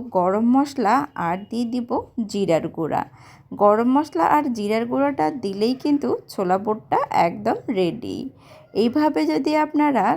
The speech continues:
ঘরে থাকা মশলা দিয়ে ছোলা বুট রান্না করেন, খেতে একদম মন্দ হবে না। ছোলা বুটটা আমার রান্না কমপ্লিট। এখন আমি একটি বাটিতে পরিবেশন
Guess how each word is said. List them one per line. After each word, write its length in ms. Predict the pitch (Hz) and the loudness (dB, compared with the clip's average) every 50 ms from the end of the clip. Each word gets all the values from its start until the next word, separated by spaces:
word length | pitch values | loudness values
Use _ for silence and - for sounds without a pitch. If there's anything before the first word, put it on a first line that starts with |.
| 302 254 - | -2 -6 -14
ঘরে 360 | - - 214 202 202 220 240 | -8 0 2 2 2 2 0
থাকা 400 | 247 247 320 302 285 - - 233 - - 453 370 254 208 | -2 -2 -4 -6 -4 -2 0 0 0 0 0 -2 -2 0
মশলা 380 | 190 185 214 - - 240 262 285 | 0 0 -2 -2 -2 -2 -2 0
দিয়ে 280 | 269 - 262 247 - 190 226 233 - | 0 -2 -2 -2 0 0 -2 -4 -4
ছোলা 240 | - 208 190 202 208 | -6 -4 -2 -2 -2
বুট 220 | 208 220 254 254 240 - | 0 0 -2 -2 -2 -2
রান্না 300 | - 262 262 262 262 277 285 | 0 0 2 4 2 2 2
করেন, 340 | 277 - 277 240 214 254 294 - - - - - _ _ _ | 0 -2 -2 0 0 -2 -2 -6 -12 -20 -20 -20 _ _ _
খেতে 360 | - 240 226 226 - - - 480 508 - - - 180 | 0 0 0 0 0 0 0 0 0 0 2 4 4
একদম 340 | 185 185 220 220 233 262 311 349 | 4 2 0 -2 0 0 2 2
মন্দ 260 | 277 254 202 175 170 - | 2 2 0 0 -2 -4
হবে 340 | 208 185 175 147 - - 73 | -2 -2 -4 -4 -4 -6 -6
না। 160 | 73 80 53 50 - _ _ _ _ _ _ _ _ _ _ _ _ _ _ _ _ _ _ _ _ _ _ _ _ _ _ _ _ _ _ _ _ _ _ - | -6 -6 -8 -10 -10 _ _ _ _ _ _ _ _ _ _ _ _ _ _ _ _ _ _ _ _ _ _ _ _ _ _ _ _ _ _ _ _ _ _ -8
ছোলা 260 | - 220 208 214 226 | -6 -2 -2 0 -2
বুটটা 320 | 240 - 277 277 - - 370 320 | 0 -2 -4 -4 -2 0 0 2
আমার 240 | 311 262 202 226 - - - _ _ _ _ | 2 2 2 0 -2 -4 -10 _ _ _ _
রান্না 340 | 190 180 185 190 190 202 262 - - | -4 -4 -4 -4 -2 -4 -4 -4 -4
কমপ্লিট। 560 | - 175 165 175 175 - - - 95 - - - - - | -4 -6 -6 -6 -8 -8 -6 -6 -6 -6 -8 -14 -14 -8
এখন 300 | - 196 208 - - 302 277 | -6 -6 -6 -4 -2 0 0
আমি 160 | 285 294 359 294 | 0 2 2 0
একটি 240 | 285 285 - 269 262 480 554 - _ _ _ - | 0 0 -4 -4 -4 -4 -6 -10 _ _ _ -6
বাটিতে 520 | 202 190 180 185 185 - 214 214 - 240 269 339 - - | -2 -2 -2 -2 -2 -6 -8 -6 -4 -4 -4 -4 -4 -4
পরিবেশন 540 | 208 190 190 190 180 - 214 - - 311 | -4 -2 -2 -2 -4 -4 -8 -8 -8 -8